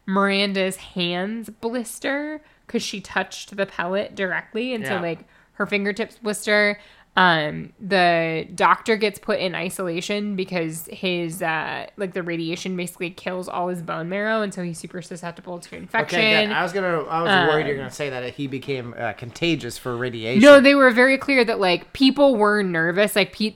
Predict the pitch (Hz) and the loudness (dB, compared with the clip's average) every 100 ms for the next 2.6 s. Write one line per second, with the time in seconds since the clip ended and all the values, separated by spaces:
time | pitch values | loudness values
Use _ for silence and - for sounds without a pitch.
0 | 190 196 - - 196 190 185 180 170 180 | 2 2 2 -2 2 2 2 0 -2 -4
1 | - 202 180 180 180 180 170 175 - 190 | -4 -6 -4 -4 -2 -2 -2 -4 -8 -4
2 | 190 202 - 214 214 | -4 -6 -6 -4 -4